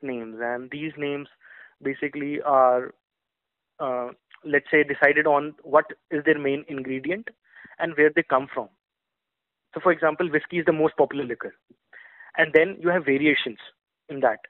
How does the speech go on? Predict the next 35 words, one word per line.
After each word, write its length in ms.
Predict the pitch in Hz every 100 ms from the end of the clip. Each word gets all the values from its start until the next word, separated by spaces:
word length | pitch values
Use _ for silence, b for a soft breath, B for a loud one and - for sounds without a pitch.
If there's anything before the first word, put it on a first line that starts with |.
| b b -
For 60 |
example, 280 | 147 143 147
there 160 | 147 143
will 100 | 147
be 100 | 151
a 60 |
bourbon 380 | 139 143 147 170
whiskey 260 | 139 - 196
or 200 | 139 135
American 420 | 139 127 127 135
whiskey. 320 | 127 - 214 _ _ _ _ -
Then 120 | 131
we 80 | 131
have 140 | 127
Irish, 360 | - 127 139 175 - _ -
Scotch, 280 | - 143 - - _ -
Canadian, 420 | 123 131 147 143
Japanese. 440 | 117 110 139 190 - _ _ _ _ _ _ _ b b b b -
And 240 | 196 214
if 100 | 196
you 60 | 220
talk 220 | 180 165 180
about 180 | 185 -
whiskeys, 380 | 156 - 185 190 160
they 60 |
are 120 | 165 156
basically 400 | 151 160 - 170
made 220 | 147 143
from 240 | 160 156 - _ _
grain. 320 | - 135 120 101 _ _ _ _ _ _ _ _ _ _ _ - _
Uh, 380 | 127 123 117 131 139
grain, 440 | 143 143 151 156 147
let's 240 | 143 139
say, 200 | - 143 147 -
corn, 360 | 135 135 135